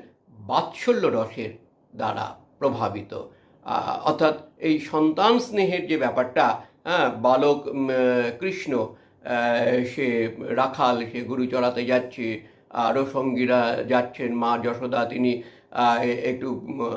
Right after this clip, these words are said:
আতঙ্কিত হয়ে রয়েছেন যে ও ঠিক ঠিক মতন পারবে তো কাজগুলো করতে, পথে ঘাটে কোনো বিপদ হবে না তো। হ্যাঁ, তার সঙ্গে যারা যাচ্ছে তাদেরকে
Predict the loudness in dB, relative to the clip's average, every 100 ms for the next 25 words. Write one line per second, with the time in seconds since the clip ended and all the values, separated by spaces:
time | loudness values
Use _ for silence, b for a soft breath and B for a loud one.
0 | -6 -8 -8 -8 -2 2 2 0 -2 -2
1 | -2 -2 -2 -2 0 -2 -4 -8 -8 -2
2 | -2 -2 -4 0 0 2 0 0 0 0
3 | 0 -2 -2 -6 -6 -6 -6 -4 -6 -6
4 | -8 -2 -2 0 2 4 4 4 2 4
5 | 2 2 B B B 2 4 4 2 -4
6 | -2 0 2 2 2 2 2 0 -2 -2
7 | 0 0 -2 -2 -4